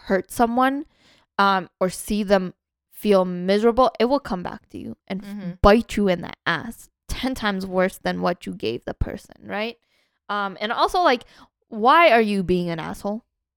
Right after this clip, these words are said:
Speaker 2: Yeah.
Speaker 1: Like, why are you going out of your way to hurt someone's feelings?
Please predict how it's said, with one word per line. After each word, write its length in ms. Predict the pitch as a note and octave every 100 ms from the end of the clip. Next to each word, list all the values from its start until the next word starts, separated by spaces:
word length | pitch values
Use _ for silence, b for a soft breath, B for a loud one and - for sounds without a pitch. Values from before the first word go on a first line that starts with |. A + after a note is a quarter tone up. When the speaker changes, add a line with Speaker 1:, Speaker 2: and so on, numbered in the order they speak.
| _ _ A3+
Speaker 2:
Yeah. 320 | A#3 G#3+ G#3
Speaker 1:
Like, 160 | A#3 A#3+
why 180 | B3+ E4
are 80 | F4+
you 100 | D4
going 280 | D4 C#4+ C4+
out 140 | B3+
of 80 | A#3+
your 140 | G#3+
way 280 | F3 G3 G3+
to 240 | - F#3+
hurt 320 | F3 - F3+ -
someone's 420 | E3+ - F#3 -
feelings? 540 | F#3+ E3+ D#2 - -